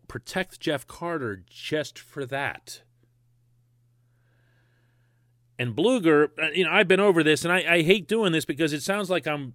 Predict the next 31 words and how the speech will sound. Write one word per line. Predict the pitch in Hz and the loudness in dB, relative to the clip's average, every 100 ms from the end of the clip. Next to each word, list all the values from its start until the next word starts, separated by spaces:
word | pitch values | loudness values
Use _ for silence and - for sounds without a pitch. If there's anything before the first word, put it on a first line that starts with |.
| _ | _
I'm | 135 131 123 107 _ _ _ _ _ _ _ _ _ _ _ | -12 -10 -12 -18 _ _ _ _ _ _ _ _ _ _ _
cutting | - 196 190 139 | -6 -2 -2 0
down | 175 170 | 0 0
Teddy, | 139 180 185 143 | -2 -2 0 -2
and | 123 | -4
that's | 156 - | -6 -8
not | 165 | -10
my | 147 143 | -8 -8
intent, | 127 208 214 156 | -10 -8 -8 -8
but | - _ _ _ 147 | -12 _ _ _ -2
out | 175 | 0
of | 170 | 0
all | 196 240 | 0 0
these | 247 - | -4 -8
players | 202 208 180 | -6 -4 -4
that | 151 | -4
we've | 147 156 127 | -8 -8 -10
discussed, | 127 - 190 151 - _ _ _ - | -12 -8 -6 -6 -12 _ _ _ -12
Teddy, | - 214 220 151 | -4 -4 -4 -8
to | 160 | -10
me, | 147 185 | -8 -8
feels | 175 156 151 143 | -8 -8 -8 -6
like | 143 - | -8 -8
the | 131 | -12
most | 135 131 | -12 -12
replaceable. | 135 123 160 156 110 90 _ _ | -14 -10 -8 -8 -12 -16 _ _
He's | - 147 123 | -12 -8 -6
a | |
basic | 107 - 143 165 196 - _ | -8 -4 -2 -2 -6 -8 _
two-way | - 175 180 139 127 | -12 -8 -6 -6 -8
forward. | 131 - 180 143 80 | -10 -10 -8 -8 -10